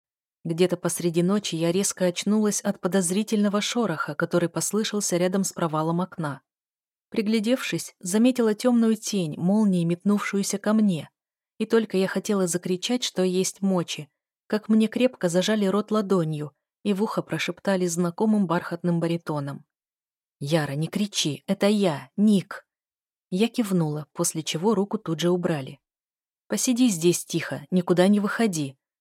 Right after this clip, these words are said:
говорил он мне, одновременно перерезая верёвки на моих запястьях.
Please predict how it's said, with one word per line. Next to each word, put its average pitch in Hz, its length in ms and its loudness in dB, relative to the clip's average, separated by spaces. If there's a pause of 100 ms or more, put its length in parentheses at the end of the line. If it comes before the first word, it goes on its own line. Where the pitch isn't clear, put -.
(140)
говорил 151 480 0
он 165 140 0
мне, 151 280 -4
одновременно 180 680 0
перерезая 185 640 0
верёвки 185 400 -2
на 175 100 0
моих 175 300 -2
запястьях. 147 760 -6